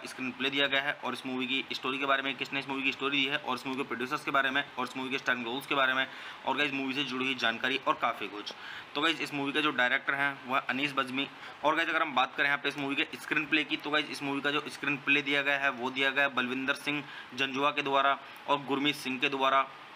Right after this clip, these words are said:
और राजेश चावला के द्वारा, जिन्होंने guys इस movie के अंदर dialogues दिए हैं। और अगर हम बात करें यहाँ पे इस movie की story की, तो guys, इस movie की जो story दी गई है, वो दी गई बलविंदर सिंह जंजुआ के द्वारा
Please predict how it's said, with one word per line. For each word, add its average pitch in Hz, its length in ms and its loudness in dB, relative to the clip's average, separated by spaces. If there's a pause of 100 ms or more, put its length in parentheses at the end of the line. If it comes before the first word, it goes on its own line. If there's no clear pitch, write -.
(140)
और 139 100 4
राजेश 135 320 4
चावला 123 340 2
के 117 120 0
द्वारा, 113 260 4
जिन्होंने 127 320 0
guys 156 200 0
इस - 120 -8
movie 139 160 0
के 135 60 0
अंदर 151 180 2
dialogues 127 400 0
दिए 110 160 0
हैं। 104 200 0 (360)
और 143 100 4
अगर 160 140 4
हम 160 140 0
बात 139 200 4
करें 151 120 2
यहाँ 147 120 0
पे 156 120 0
इस 147 100 -4
movie 147 200 0
की 151 160 2
story 165 320 2
की, 170 120 2 (140)
तो 147 60 -2
guys, 156 200 2
इस 139 120 -6
movie 147 180 0
की 151 100 4
जो 151 140 0
story 151 280 2
दी 131 180 0
गई 151 140 4
है, 151 120 4
वो 131 200 -4
दी 139 140 2
गई 151 140 4
बलविंदर 135 420 2
सिंह 156 220 -2
जंजुआ 135 340 2
के 147 100 0
द्वारा 135 340 4